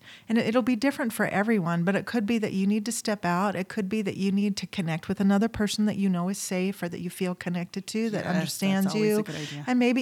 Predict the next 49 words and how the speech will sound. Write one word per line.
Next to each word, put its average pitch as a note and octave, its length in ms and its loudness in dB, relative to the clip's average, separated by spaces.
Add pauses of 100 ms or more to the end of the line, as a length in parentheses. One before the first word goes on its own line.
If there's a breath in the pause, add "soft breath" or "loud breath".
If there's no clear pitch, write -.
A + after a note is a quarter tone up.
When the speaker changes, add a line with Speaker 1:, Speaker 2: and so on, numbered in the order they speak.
Speaker 1:
even A#3 200 2
just A3+ 220 0
acknowledge, G3+ 520 2
"Oh, F#3+ 320 2
I'm G3 240 2
feeling F3+ 540 -2 (240)
sad." F3+ 500 -4 (1080 soft breath)
"Okay, A3 380 -4 (180)
Peggy, F#3+ 380 -4
that's F#3+ 300 -4
okay G#3 300 -4
that F#3 100 -4
you're D#3 140 -4
feeling F3 340 -4
sad." E3+ 500 -6
Speaker 2:
Yeah. C#4+ 140 -4 (380 loud breath)
Speaker 1:
And A3+ 200 4
you C4 80 4
know B3+ 160 2
what? B3 260 0
Maybe A3 260 0
you're B3 180 2
not A#3+ 200 2
in G#3 60 0
a A3+ 60 2
place A#3 380 -2
where A3 100 0
you A3+ 220 0
can, G#3 340 0 (640 soft breath)
you A3 120 0
can G#3+ 200 2
actually G#3 300 -2
cry C4 400 0
right F3 240 4
now E3+ 240 2
or F3 100 2
you F#3 180 2
feel F#3+ 220 0
embarrassed F#3 680 0
or F#3 60 -2
whatever. F#3 440 0
And F3 140 -2
you F3+ 80 -2
just G3+ 240 -4
say, F#3 140 -2
"Take F#3 280 -6
some G#3 160 -2
deep B3+ 180 -4
breaths. A3 420 -2